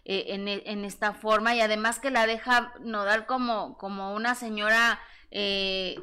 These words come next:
aprovechada, manipuladora, que ha vivido a costa de, de, a costillas de su hija, ¿no? Durante tantos años.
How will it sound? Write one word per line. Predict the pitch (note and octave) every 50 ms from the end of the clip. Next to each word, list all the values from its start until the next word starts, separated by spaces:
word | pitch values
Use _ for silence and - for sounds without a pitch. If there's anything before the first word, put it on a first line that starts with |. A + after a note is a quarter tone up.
| - - -
aprovechada, | G3 G#3+ - - G3 G#3 G3+ G#3+ G#3+ G3 - - A#3 A3+ A3 A3 A3+ A#3 A#3+ B3 B3+ C4 - - - - - -
manipuladora, | - G3+ G#3 G#3 G#3 F#3 - F#3+ G3+ G3 G3 F#3 F3+ F#3+ G3+ G#3+ A3 A3 A3 G#3+ G#3+ A3 A3 - - - -
que | A3
ha | G#3+ A3
vivido | G#3+ A3+ G#3+ G#3+ A3 G#3 G#3
a | G3+ G3+ G3+
costa | A3 G3+ F#3+ - G#3 G3
de, | F#3+ F#3+ F#3 F#3 E3
de, | F3+ G3 F#3+ F#3 F#3 F3+ F3+ - E3+ -
a | F#3 F#3
costillas | - G3 F#3 - G#3 G#3 G#3 G3+ F#3
de | F#3+
su | F3+ - F3+ F3+ F#3 G#3
hija, | A#3+ C#4 C4 - C4+ B3+ B3+ B3+
¿no? | A#3+ A#3+ - E4+ D#4+
Durante | B3 A3 A3 G3+ G3 G3 - -
tantos | - - G#3 G#3+ A3 G#3+ G#3+ G#3+ F#3+ - -
años. | A#3+ A#3+ C4 C4+ B3+ B3+ A#3+ A#3+ A#3 A#3